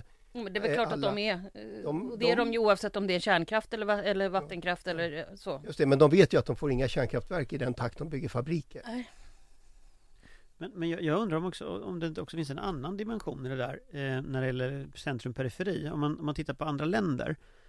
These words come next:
Speaker 3: eh, om man kollar på Tyskland till exempel, tyska val, så ser vi ju i Berlin till exempel, om man tittar på hur folk har röstat i olika delar av Berlin, så ser man ju så massiv röstning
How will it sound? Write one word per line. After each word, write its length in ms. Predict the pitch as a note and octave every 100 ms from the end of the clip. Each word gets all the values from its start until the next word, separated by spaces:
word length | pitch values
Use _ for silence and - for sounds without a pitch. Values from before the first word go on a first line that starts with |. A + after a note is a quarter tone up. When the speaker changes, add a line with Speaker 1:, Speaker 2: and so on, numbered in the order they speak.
| - -
Speaker 3:
eh, 180 | C3+ C3+
om 60 |
man 80 | C#3
kollar 120 | D3
på 80 | C#3+
Tyskland 480 | - F#3+ - C#3+ B2+
till 60 |
exempel, 240 | A#2 B2+ B2+
tyska 320 | D3+ - G#3
val, 260 | C#3 D3+ D3+ - - -
så 120 | -
ser 320 | - - E3+ D3
vi 80 | F3+
ju 360 | D#3+ D#3 -
i 140 | D3+ D3+
Berlin 580 | D3+ D3+ F#3 G3 C3+
till 120 | B2+ C3
exempel, 320 | - - C#3+
om 60 |
man 80 | C3+
tittar 240 | C3+ C3+ B2+
på 280 | C3 B2+
hur 300 | - B2 C#3+
folk 280 | B2 C#3 B2
har 80 | B2+
röstat 360 | C#3+ D3 B2+ C3
i 60 |
olika 200 | C#3 A#2+
delar 300 | B2 D#3+ C#3+
av 80 | E3+
Berlin, 360 | G2 D3 A#2+ D#3 - - -
så 120 | -
ser 180 | - F3
man 120 | C3+
ju 60 | C3+
så 100 | C#3
massiv 800 | C3 D#3+ G3 - - E3 D3+ C#3+
röstning 640 | D3 - - B2 A#2+ B2+